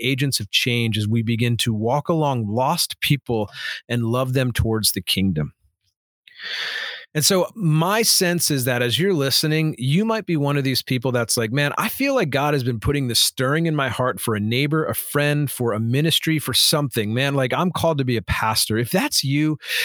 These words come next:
can you shoot me an email and say, "Can we talk?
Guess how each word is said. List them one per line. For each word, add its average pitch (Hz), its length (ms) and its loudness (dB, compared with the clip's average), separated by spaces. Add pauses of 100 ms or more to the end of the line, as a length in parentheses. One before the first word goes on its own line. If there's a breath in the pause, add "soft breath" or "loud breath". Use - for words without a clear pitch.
(180 loud breath)
can 175 140 2
you 247 100 2
shoot 202 340 0
me 190 100 2
an 156 80 0
email 143 300 2
and 139 100 0
say, 135 160 0
"Can 165 200 0
we 233 100 0
talk? 143 480 -2